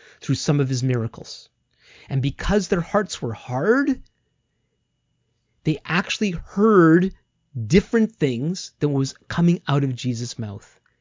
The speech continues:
This all, frankly, scares me. We could be so fooled.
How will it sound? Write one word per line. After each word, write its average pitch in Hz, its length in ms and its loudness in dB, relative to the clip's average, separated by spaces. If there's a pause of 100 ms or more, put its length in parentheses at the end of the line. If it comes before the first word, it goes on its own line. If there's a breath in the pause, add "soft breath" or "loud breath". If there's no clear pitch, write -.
(400)
This 175 240 2
all, 165 300 2
frankly, 135 480 -4
scares 214 600 -6
me. 107 300 -10 (1200)
We 208 120 4
could 196 180 -2
be 156 100 -2
so 202 560 0
fooled. 247 760 -4